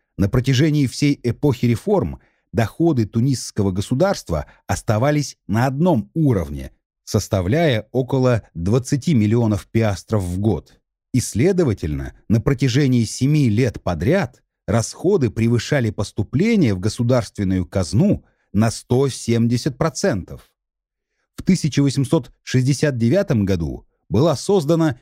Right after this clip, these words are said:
Международная финансовая комиссия, которая установила полный контроль над финансами Туниса, фактически лишив его государственного суверенитета.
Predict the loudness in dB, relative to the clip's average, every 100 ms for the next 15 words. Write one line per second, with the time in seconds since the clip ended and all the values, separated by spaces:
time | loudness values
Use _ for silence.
0 | -4 0 0 0 0 2 2 2 2 0
1 | 0 0 0 0 0 0 0 0 2 0
2 | -2 -10 -10 -10 -14 _ _ _ _ -4
3 | 0 2 2 -2 -6 -10 -4 -2 2 2
4 | 0 -2 _ _ _ 2 2 -2 -6 -10
5 | -8 -6 -4 0 2 0 -6 _ -4 -2
6 | -2 0 0 0 0 2 2 0 0 -4
7 | -12 -14 _ _ _ _ -6 -6 2 2
8 | 2 -2 0 -2 -2 -4 0 0 2 0
9 | 2 2 2 0 -4 -4 -4 -2 -2 -2
10 | -2 -4 -2 0 -2 -2 -2 0 0 -2
11 | -8 -10 -18